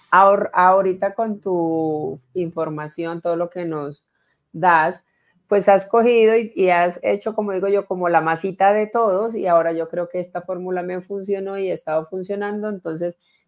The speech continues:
nos estás ahorrando un montón de tiempo en estudiar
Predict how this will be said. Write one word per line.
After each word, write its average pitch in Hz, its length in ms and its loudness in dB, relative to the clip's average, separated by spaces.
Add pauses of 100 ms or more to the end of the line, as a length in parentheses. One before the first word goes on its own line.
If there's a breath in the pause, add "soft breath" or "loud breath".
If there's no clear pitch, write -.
nos 208 240 -4
estás 214 400 2
ahorrando 262 520 0
un 226 100 -4
montón 208 680 -4 (760)
de 180 180 -2
tiempo 185 420 0
en 214 80 0
estudiar 165 1000 0